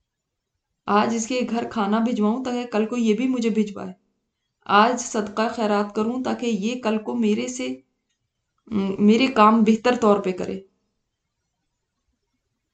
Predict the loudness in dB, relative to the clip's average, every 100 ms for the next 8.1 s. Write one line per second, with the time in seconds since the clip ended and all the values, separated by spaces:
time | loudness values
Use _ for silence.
0 | _ _ _ _ _ _ -2 0 0 -2
1 | 0 2 0 0 2 4 4 2 0 -4
2 | -4 -6 -10 _ _ _ _ _ _ _
3 | _ _ _ _ _ _ _ _ _ _
4 | _ _ _ _ -8 -2 2 0 0 2
5 | 6 4 2 -6 -4 -2 -2 -2 -4 -4
6 | -2 -4 -2 -4 -2 -4 -4 -4 -6 -8
7 | _ _ _ _ -4 -2 0 0 -2 -4
8 | -4